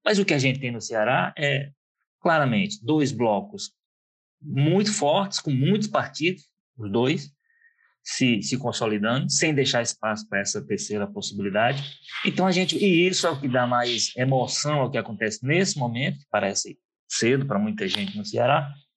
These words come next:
nós tendemos a ter um governador eleito no primeiro turno aqui no Ceará. O cenário que tá apontado é, é pra isso. Eu acho que isso justifica, inclusive, por que que há tanto movimento, que há tanta pressa pra alguns,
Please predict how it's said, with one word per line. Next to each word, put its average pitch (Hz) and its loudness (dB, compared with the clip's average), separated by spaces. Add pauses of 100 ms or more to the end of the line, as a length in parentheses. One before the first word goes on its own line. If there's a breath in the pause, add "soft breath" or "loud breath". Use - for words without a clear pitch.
(440)
nós 208 2
tendemos 156 0
a 147 2
ter 139 -2
um 123 -4
governador 117 2
eleito 120 -2
no 117 -8
primeiro 120 -2
turno 110 -2
aqui 110 -6
no 117 -4
Ceará. 95 0 (300)
O 139 -12
cenário 131 2
que 139 -4
tá 127 0
apontado 117 -2
é, 107 -2
é 113 -2
pra 104 0
isso. 127 0
Eu 120 0
acho 117 2
que 139 -2 (160)
isso 147 4
justifica, 135 0
inclusive, 131 -2
por 139 -2
que 123 0
que 120 -2
há 110 2
tanto 135 -2
movimento, 123 -4 (380)
que - 2
há 110 0
tanta 139 -2
pressa 127 0
pra 104 -4
alguns, 113 -4